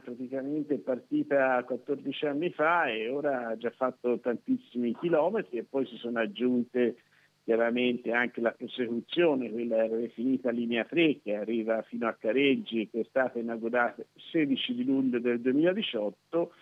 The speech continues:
e anche la linea due dall'aeroporto, che è stata inaugurata l'undici febbraio del duemiladiciannove. Ricordo che quella fu inaugurata addirittura dal Presidente,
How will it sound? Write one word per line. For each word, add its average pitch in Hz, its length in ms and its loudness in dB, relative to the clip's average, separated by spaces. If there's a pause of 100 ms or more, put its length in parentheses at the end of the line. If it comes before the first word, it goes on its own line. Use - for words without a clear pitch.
(420)
e 143 60 0
anche 135 360 4
la 127 100 4
linea 127 420 4
due 143 560 4
dall'aeroporto, 127 1300 -4
che 110 160 -2
è 110 80 -4
stata 120 360 -4
inaugurata 123 640 -2
l'undici 131 480 -4
febbraio 113 960 0 (480)
del 120 160 4
duemiladiciannove. 117 1160 2 (260)
Ricordo 127 460 0
che 120 100 0
quella 127 240 -2
fu 120 100 -8
inaugurata 120 460 -2
addirittura 120 580 -4
dal 110 140 0
Presidente, 110 880 -2